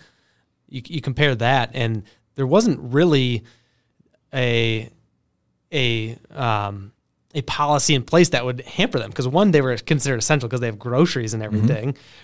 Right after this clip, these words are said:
Speaker 1: right, in that example. But then if you go to the more local level, whether it's state or county, states had their own response, right? So in certain states, that would really, really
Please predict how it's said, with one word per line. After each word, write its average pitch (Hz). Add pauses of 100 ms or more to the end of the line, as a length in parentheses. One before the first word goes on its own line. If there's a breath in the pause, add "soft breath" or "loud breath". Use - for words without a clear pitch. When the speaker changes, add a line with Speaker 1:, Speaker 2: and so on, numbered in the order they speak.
(140 loud breath)
Speaker 1:
right, 127
in 135
that 123
example. 120
But 143
then 156 (420 soft breath)
if 156
you 170
go 214
to 196
the 156
more 151
local 143
level, 117 (880)
whether 127
it's -
state 139 (380)
or 107
county, 156 (320 soft breath)
states - (100)
had 123
their 131
own 160
response, 113
right? 143
So 135
in 131
certain 196
states, 139
that 139
would 135
really, 185
really 156